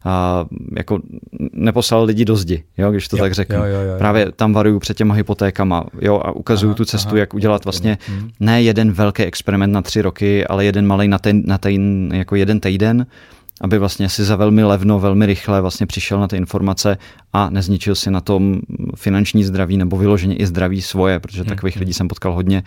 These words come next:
Speaker 1: kteří jsou takzvaně úspěšní, ale ve finále rozložený rodiny, rozložený zdraví
Speaker 2: Jo, jo.
Speaker 1: a, a tak dál.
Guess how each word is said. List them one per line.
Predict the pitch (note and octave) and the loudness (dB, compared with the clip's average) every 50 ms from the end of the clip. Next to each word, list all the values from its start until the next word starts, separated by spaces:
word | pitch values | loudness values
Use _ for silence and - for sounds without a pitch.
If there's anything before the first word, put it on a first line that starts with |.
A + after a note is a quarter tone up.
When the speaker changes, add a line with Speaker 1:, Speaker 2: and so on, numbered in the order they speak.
| - - - - | -8 -20 -20 -8
Speaker 1:
kteří | _ G2 F#2 | _ -4 -2
jsou | E2 G#2+ G2+ | -2 -2 -2
takzvaně | - G#2 F2 F#2+ F#2+ G#2 G#2 G2+ | -2 -4 -4 0 0 0 0 0
úspěšní, | - G#2 - - - G#2+ G2+ - - A2 G#2+ G#2 G2 - - - - - - - _ | -2 -4 -10 -2 -2 -2 -2 0 2 2 2 2 2 -2 -8 -20 -20 -20 -20 -16 _
ale | - F#2 F#2+ | -4 -4 -2
ve | F2 F#2 | -2 -4
finále | - - G#2 G2 F#2+ F#2+ F#2+ G2 F#2+ | -2 -2 0 2 2 2 2 2 0
rozložený | F#2 F2+ F#2 G2+ F#2+ E2+ G2 G2 G2 G2 F#2+ | 0 0 0 0 0 0 0 0 0 0 0
rodiny, | F#2 F2+ F2 G2 F#2 F2+ F2+ F#2 | -2 -2 0 0 0 2 2 0
rozložený | F2+ E2+ E2+ D#2+ F#2 F2+ E2 F2+ F#2 F2+ F2 | 0 -2 -2 -2 -4 -2 0 0 0 0 0
zdraví | F2+ E2+ E2 F2 D#2+ E2+ E2+ | -2 -2 -2 -2 -2 -2 -4
Speaker 2:
Jo, | E2+ F#2+ - - - - - A2+ | -6 -8 -10 -16 -20 -16 -12 -10
jo. | G2+ G2 - - | -10 -10 -12 -16
Speaker 1:
a, | - _ F#2+ | -10 _ -8
a | |
tak | - - F#2 E2+ E2+ | -4 -4 -4 -2 -2
dál. | E2+ D#2 D#2 F#2 | -2 -2 -4 -6